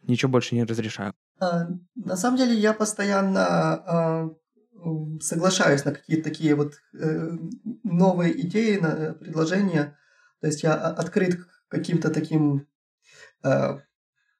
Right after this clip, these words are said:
Speaker 2: и-, идеям, что-, чтобы поменять в, в проекте, что,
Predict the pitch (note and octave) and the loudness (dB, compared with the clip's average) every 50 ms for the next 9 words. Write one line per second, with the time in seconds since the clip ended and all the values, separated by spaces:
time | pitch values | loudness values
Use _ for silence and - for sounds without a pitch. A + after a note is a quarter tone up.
0 | _ _ _ _ _ _ _ - - - - - A3 - _ _ _ _ _ - | _ _ _ _ _ _ _ -20 -20 -20 -20 -20 -20 -20 _ _ _ _ _ -6
1 | G3 F3+ - - E3 F3 G3 G3 G3 F3 F3 F3+ G#3 G3+ G3+ - - A3 G3+ G#3 | -6 -4 -2 -2 0 2 4 4 4 4 4 4 4 4 4 6 6 6 6 6
2 | G3 G3+ F#3 F#3+ F#3+ F#3+ F#3 F3+ F3+ - - F3 E3+ E3 - - - G3+ B3+ B3+ | 6 6 6 6 8 8 6 6 4 2 2 2 2 2 2 2 4 4 4 4
3 | - - G3 F3 - - - F3+ F3 E3 D#3+ | 2 0 -2 -2 -2 -4 -2 0 0 0 0